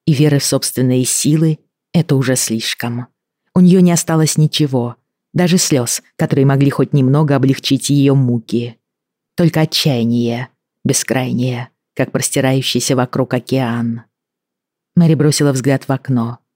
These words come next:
Солнце село, ветер гнал с запада тяжёлые грозовые тучи.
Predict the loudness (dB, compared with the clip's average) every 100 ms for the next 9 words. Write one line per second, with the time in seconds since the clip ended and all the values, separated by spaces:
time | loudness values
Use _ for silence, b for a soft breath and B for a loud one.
0 | _ _ -8 0 0 0 -4 -2 -4 -4
1 | -10 _ _ _ 0 0 2 0 2 0
2 | 0 -2 -2 0 -2 -2 -2 0 0 2
3 | 0 0 -2 0 0 0 -2 -6 -6 -6
4 | -6 -8